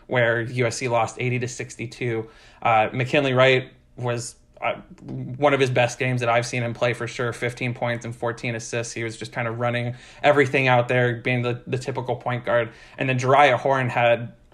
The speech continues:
I, I don't know, I, I guess I don't wanna say the game of his life 'cause I don't think it was his highest scoring game in college, but twenty-four and eleven on six of nine from three is, uh, is pretty good. So what did you see from, from those guys, and why did U S C have such a tough, a tough time stopping them?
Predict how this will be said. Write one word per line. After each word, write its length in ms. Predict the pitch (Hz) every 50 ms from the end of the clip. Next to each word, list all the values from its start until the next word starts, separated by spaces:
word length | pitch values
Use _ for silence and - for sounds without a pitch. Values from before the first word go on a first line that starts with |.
| _ _ _ _ _ - -
I, 200 | 156 - - 160
I 20 |
don't 120 | 165 165
know, 80 | 143 139
I, 260 | 135 147 143 - 147
I 20 | 147
guess 220 | 131 151 147 156
I 40 | 147
don't 120 | 143 135
wanna 100 | 135 131
say 160 | 127 - 135
the 100 | 127 127
game 220 | 123 127 131 127 127
of 60 | 120
his 120 | 120 107
life 320 | - 131 123 120 113 - -
'cause 140 | - 120 120
I 60 | 123
don't 180 | 120 123 120
think 180 | 117 120 113 -
it 60 | 117
was 160 | 120 117 117
his 100 | - 123 120
highest 280 | 127 120 117 117 117 -
scoring 320 | - 123 120 117 117 117 113
game 240 | 120 123 120 117
in 100 | 117 117
college, 440 | - - 123 123 120 120 120 120 117
but 160 | - - -
twenty-four 520 | - - - 156 160 151 156 156 147 143 139
and 80 | 131
eleven 400 | 123 120 123 120 120 120 123 120
on 180 | 120 120 120 120
six 300 | 120 - 143 131 - -
of 100 | 120 117
nine 240 | 120 120 113 120 113
from 200 | - 117 113 107
three 280 | - 123 117 113 113
is, 200 | 117 117 120 -
uh, 280 | 117 110 110 117 123 - - - - - - -
is 100 | - -
pretty 260 | - - - - 135
good. 240 | 131 135 139 - -
So 120 | - 131
what 100 | 127 143
did 140 | 147 147 143
you 80 | 143 135
see 240 | 131 - 143 139 123
from, 320 | 131 143 131 123 120 120
from 180 | - 127 127 123
those 200 | 123 123 120 123
guys, 200 | 123 117 113 110
and 100 | 113 117
why 120 | 120 120
did 160 | 120 117 117
U 100 | 120 117
S 100 | 113 -
C 80 | - 127
have 140 | 117 113 -
such 160 | 117 110 -
a 80 | 110
tough, 380 | 107 - 113 98 95 - - - -
a 80 | 131
tough 220 | 123 - 120 110 -
time 240 | - - 107 107 110
stopping 360 | - - 104 - - 104 -
them? 180 | - 127 127